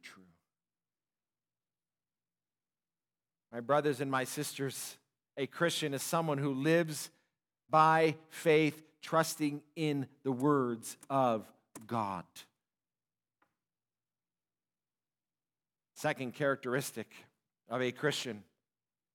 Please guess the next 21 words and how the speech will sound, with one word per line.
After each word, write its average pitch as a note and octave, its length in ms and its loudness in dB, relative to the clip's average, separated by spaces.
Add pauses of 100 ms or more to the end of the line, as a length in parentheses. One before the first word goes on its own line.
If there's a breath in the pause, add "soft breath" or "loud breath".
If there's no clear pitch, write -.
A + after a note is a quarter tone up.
(920)
And B2+ 140 -6
that's D#3+ 180 -2
why E3 140 2
this D#3 180 -2
is D#3 120 -4
our D3+ 100 6
daily D#3+ 360 2
bread. C#3 460 2 (200 soft breath)
This E3+ 160 -2
is D#3+ 100 -6
why E3 280 6
every F#3+ 340 2
one F#3 240 6
of F#3 100 6
us F#3 140 4
who F3+ 120 4
are D#3+ 80 6
really G3 520 4 (160 loud breath)
serious A3 680 2
about G3+ 300 8
Christ, D3+ 580 2